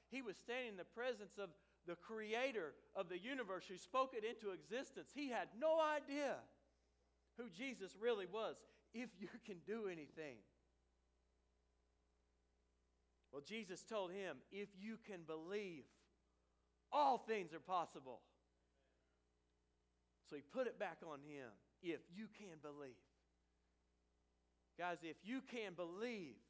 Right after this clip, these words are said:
in Jesus tonight, all things are possible. Nothing is too great for our God to accomplish. And at this point, I think this father, his faith began to grow. A spark ignited in his heart,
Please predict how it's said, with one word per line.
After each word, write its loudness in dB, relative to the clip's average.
in -6
Jesus -4
tonight, -2
all 6
things -2
are -8
possible. -4
Nothing 2
is -4
too -4
great 2
for -4
our 2
God 0
to -6
accomplish. -8
And -4
at -10
this -8
point, -4
I -2
think -6
this -4
father, 2
his -4
faith 0
began 0
to -4
grow. 0
A 0
spark 4
ignited -2
in -8
his -10
heart, 4